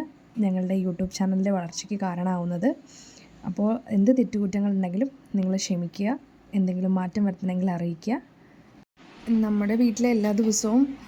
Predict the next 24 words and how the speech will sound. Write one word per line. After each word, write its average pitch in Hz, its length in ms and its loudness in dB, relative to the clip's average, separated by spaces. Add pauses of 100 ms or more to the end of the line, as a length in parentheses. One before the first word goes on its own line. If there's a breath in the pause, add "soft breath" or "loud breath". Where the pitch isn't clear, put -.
(160)
ആ, - 20 4 (240)
ദശപുഷ്പം, 202 720 0
അഷ്ടമംഗലി 190 680 -2
എന്നിവ 190 180 0 (120)
വയ്ക്കാറുണ്ട് 175 520 -4 (160)
രാമായണം 175 460 -4
വായിക്കുമ്പോൾ. 175 480 -4 (720 loud breath)
ആ, - 20 0 (220)
അമ്മയാണ് 220 460 6
രാമായണം 196 440 0
എപ്പോഴും 190 280 -4
വയ്ക്കാറുള്ളത് 170 580 -4
ഇവിടെ. 151 200 -4 (540)
അപ്പോൾ 185 200 -6
ഇപ്പോൾ 196 200 -6
അമ്മ 185 160 -6 (400)
ദശപുഷ്പങ്ങൾ 202 680 -4 (240)
നമ്മുടെ 190 360 -2
വീട്ടിൻ്റെ 196 460 -6
പറമ്പിൽ 185 320 -6
നിന്നും 202 260 0
പറിക്കുന്നതാണ് 190 580 -4 (560 loud breath)
കാണുന്നത്. 170 500 -4 (680)
ഈ 208 80 -2